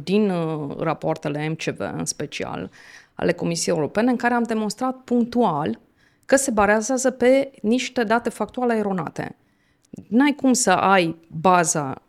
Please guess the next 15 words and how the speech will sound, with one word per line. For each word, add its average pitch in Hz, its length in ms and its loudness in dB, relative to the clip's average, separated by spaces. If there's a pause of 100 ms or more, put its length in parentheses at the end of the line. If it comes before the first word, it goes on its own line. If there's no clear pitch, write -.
(1000)
jurist 220 400 0
fiind, 123 300 -6
dacă 151 300 -2
ți-i 147 160 -4
greșit 160 280 -4
stabilită 143 600 -6
starea - 300 -6
de 170 100 -4
fapt, 370 300 -2
ți-i 339 160 -2
greșită 302 440 -4
soluția, 180 400 -2
e 190 40 4
simplu, 139 340 -6
n-are, 143 300 -4